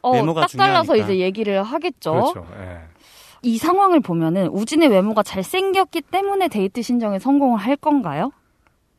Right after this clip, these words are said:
Speaker 3: <laughs> 어, 저는 일단 그렇게 생각을 해요.
Speaker 1: 음.
Speaker 3: 네.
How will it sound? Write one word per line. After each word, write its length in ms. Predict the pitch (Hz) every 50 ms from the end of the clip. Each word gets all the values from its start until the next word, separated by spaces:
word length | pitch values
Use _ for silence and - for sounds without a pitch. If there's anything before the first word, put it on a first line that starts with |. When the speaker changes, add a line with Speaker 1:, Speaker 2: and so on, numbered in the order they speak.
| _ _ _ _
Speaker 3:
<laughs> 1600 | _ - - - - - - - 151 - 165 - 196 175 - 247 196 - _ - - _ - - - - - - - - - -
어, 120 | - 226 226
저는 440 | - - 208 226 247 254 226 196 165
일단 280 | 139 131 - 135 127
그렇게 220 | - 113 107 113 104
생각을 360 | - 117 110 101 92 98 107
해요. 260 | 113 95 85 80 85 95 _ -
Speaker 1:
음. 140 | 160 156 151
Speaker 3:
네. 320 | 101 90 85 82 78 78